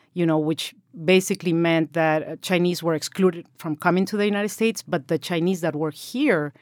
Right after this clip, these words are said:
were excluded from becoming citizens. And that is huge. You know, I don't know,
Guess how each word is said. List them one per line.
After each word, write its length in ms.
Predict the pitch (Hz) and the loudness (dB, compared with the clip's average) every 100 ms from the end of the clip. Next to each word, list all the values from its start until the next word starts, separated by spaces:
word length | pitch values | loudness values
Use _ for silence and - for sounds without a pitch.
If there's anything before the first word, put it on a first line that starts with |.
| _ - | _ 0
were 100 | 170 | 0
excluded 420 | - - 165 - | 0 2 2 2
from 140 | 165 | 0
becoming 340 | 135 160 143 135 | 0 0 0 0
citizens. 720 | - 170 156 - 127 - - | -2 -2 -2 -4 -8 -10 -8
And 180 | 165 156 | -2 0
that 160 | 165 156 | 0 -4
is 220 | 147 - _ _ | -8 -12 _ _
huge. 680 | - - 175 147 123 - - _ - | -20 -14 -8 -8 -10 -20 -20 _ -8
You 120 | 160 | -4
know, 80 | 151 | -2
I 80 | |
don't 120 | 160 180 | -2 -4
know, 140 | 170 | -6